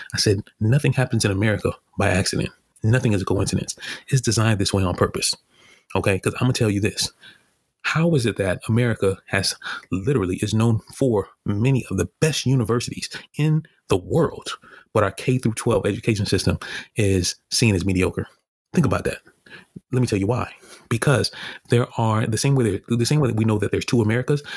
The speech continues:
that America doesn't work the same way for everybody, we also know that there's multiple education systems within this country. There are, some of the best K through twelve education systems exist right here in America. You just don't know about 'em. They're right here.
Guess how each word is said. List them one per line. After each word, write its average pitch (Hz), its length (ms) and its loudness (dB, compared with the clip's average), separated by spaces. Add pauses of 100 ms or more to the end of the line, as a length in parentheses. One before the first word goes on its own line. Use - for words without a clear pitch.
(120)
that 98 80 2
America 107 240 0
doesn't 101 180 0
work 110 140 -2
the - 60 -6
same 107 200 2
way 107 100 2
for 104 100 -2
everybody, 127 420 0 (800)
we 110 200 0
also 123 280 0
know 95 120 2
that 85 120 -4
there's 95 160 0
multiple 98 260 0
education 117 320 0
systems 92 300 0
within 90 200 0
this 90 100 -2
country. - 280 -2 (360)
There 170 240 0
are, 123 100 -2
some 156 140 2
of 147 40 2
the 123 80 2
best 123 300 0
K 131 140 0
through 117 140 -2
twelve 113 180 0
education 120 340 0
systems 104 320 2 (240)
exist 101 320 2
right 104 280 -2
here 110 280 -2
in 104 60 0
America. 92 320 0 (340)
You 139 180 2
just 107 200 2
don't 101 100 0
know 120 80 2
about 101 180 -4
'em. - 60 -16 (1500)
They're 156 120 2
right 165 160 2
here. - 240 -2